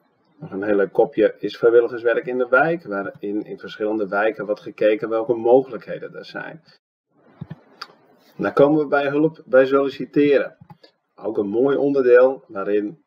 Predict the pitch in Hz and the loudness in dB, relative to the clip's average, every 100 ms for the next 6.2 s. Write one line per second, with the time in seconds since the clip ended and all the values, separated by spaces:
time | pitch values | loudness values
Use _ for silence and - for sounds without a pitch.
0 | _ - 113 - 143 156 156 - _ _ | _ -6 -6 0 2 2 2 -4 _ _
1 | _ _ _ _ _ - 95 90 98 135 | _ _ _ _ _ -12 -10 -8 4 4
2 | 139 104 101 90 - 90 92 90 110 113 | 4 2 0 -2 -12 -16 -14 -8 -4 -2
3 | 117 - 120 127 - 135 - 156 143 - | -4 -8 -4 -4 -2 -2 2 0 0 -6
4 | _ _ - 180 _ _ - - - - | _ _ -16 -16 _ _ -4 -4 -4 -10
5 | - _ - 123 127 - 110 127 123 131 | -20 _ -2 2 2 0 -4 0 0 0
6 | 139 - | -4 -10